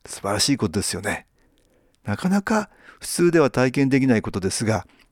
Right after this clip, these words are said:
私がやってる信仰という気のエネルギーも、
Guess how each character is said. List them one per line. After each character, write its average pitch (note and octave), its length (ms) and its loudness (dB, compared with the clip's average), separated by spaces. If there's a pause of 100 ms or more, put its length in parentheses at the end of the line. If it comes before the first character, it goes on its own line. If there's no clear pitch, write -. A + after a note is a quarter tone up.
(200)
私 D#3+ 320 -2
が G3+ 80 4
や G3 80 4
っ F#3+ 40 -4
て - 120 -2
る F#3 80 -2
信 E3 220 -2
仰 E3 200 0
と C#3 120 0
い C3 80 4
う B2 100 4
気 - 160 -6
の A#2+ 80 4
エ A2+ 60 4
ネ A#2 100 4
ル A2+ 100 4
ギ F2+ 180 -2
ー - 20 -2
も、 G2 260 0